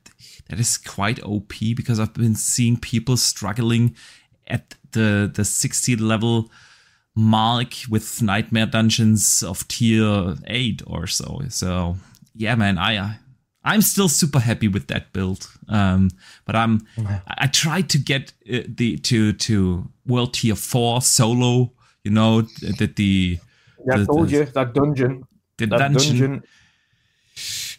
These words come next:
Speaker 2: Was it the boss?
Speaker 1: It, yeah, yeah, it was the boss. Uh, I actually was surprised I even got to the boss because the dungeon itself is also <laughs> quite strong.
Speaker 2: Yeah.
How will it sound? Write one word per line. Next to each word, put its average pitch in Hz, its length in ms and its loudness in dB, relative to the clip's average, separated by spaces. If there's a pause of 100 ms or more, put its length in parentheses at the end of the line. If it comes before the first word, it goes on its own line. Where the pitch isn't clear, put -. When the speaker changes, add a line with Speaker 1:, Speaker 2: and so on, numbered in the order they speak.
(120)
Speaker 2:
Was 123 140 2
it - 60 -2
the 135 120 0
boss? 160 240 4 (480)
Speaker 1:
It, 143 180 -4 (400)
yeah, 165 180 -2
yeah, 131 240 2
it 113 120 0
was 117 180 2
the 113 80 -2
boss. 107 480 2
Uh, 98 460 0 (200)
I 131 160 0
actually 180 280 2
was 170 180 2
surprised 139 460 2
I 120 100 2
even 120 260 2
got 117 260 -2
to 135 80 4
the 117 120 0
boss 113 400 0
because 110 360 0
the 104 240 -4
dungeon 110 380 -2
itself 110 400 -2
is 104 140 0
also 101 380 -2
<laughs> - 60 -10
quite - 800 -2
strong. 113 840 0
Speaker 2:
Yeah. 101 220 2